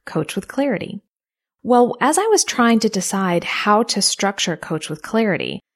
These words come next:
I was thinking, "Okay, well, I could do live calls, I could do recorded calls, I could do all the trainings, I could bring guests in to do the training, I could match people up, I could do all sorts of things."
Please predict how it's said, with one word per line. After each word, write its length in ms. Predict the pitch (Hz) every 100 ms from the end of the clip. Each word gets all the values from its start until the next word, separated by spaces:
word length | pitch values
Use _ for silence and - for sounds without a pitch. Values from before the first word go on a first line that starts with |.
| _ _ -
I 80 | 196
was 140 | 196
thinking, 280 | 208 190 185
"Okay, 220 | 233 233
well, 140 | 185 175
I 80 | 175
could 160 | 185
do 300 | 190 185 185 - _ -
live 360 | 220 262 269 254
calls, 420 | 220 170 156 151
I 100 | 175
could 100 | 196
do 100 | 226
recorded 460 | 262 262 294 277 277
calls, 400 | 202 156 147 -
I 140 | 226 285
could 120 | 254
do 120 | 233
all 100 | 196
the 80 | 185
trainings, 480 | - 175 160 151 180
I 60 |
could 160 | 196 226
bring 180 | 254 254
guests 320 | 320 320 -
in 140 | 254
to 100 | 220
do 120 | 202 190
the 100 | 180
training, 340 | 175 165 165
I 80 | 233
could 140 | 269
match 320 | 311 330 330
people 260 | - 294 311
up, 200 | 302 262
I 80 | 220
could 140 | 247 269
do 140 | 320
all 120 | 320
sorts 280 | 330 302 302
of 80 | 240
things." 360 | 170 147 123